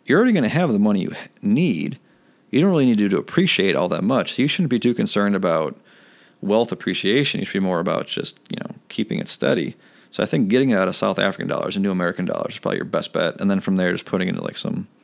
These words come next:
you know, one or two year U S Treasury. Uh, yeah, sorry, I couldn't be more helpful than that. Pff, couldn't be more helpful than that if I were to speak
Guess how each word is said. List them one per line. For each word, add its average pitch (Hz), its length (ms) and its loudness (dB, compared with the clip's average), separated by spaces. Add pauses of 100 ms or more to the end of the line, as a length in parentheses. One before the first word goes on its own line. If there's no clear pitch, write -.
(480)
you - 100 -2
know, 82 120 -4
one 92 220 -4
or - 40 -2
two - 180 -4
year - 320 -6 (480)
U 92 140 -2
S 92 120 -6
Treasury. 90 460 -4 (680)
Uh, 87 440 0 (580)
yeah, 107 140 0
sorry, 151 240 4
I 127 40 4
couldn't 127 200 2
be 123 40 4
more 110 120 4
helpful 107 220 -2
than 107 100 4
that. - 140 -6 (340)
Pff, - 240 -8 (180)
couldn't 113 220 4
be 107 240 4
more 101 500 2
helpful 120 880 -4
than 104 380 0
that 113 440 0
if - 140 -10
I - 80 -4
were 104 140 -6
to - 40 -8
speak - 440 -8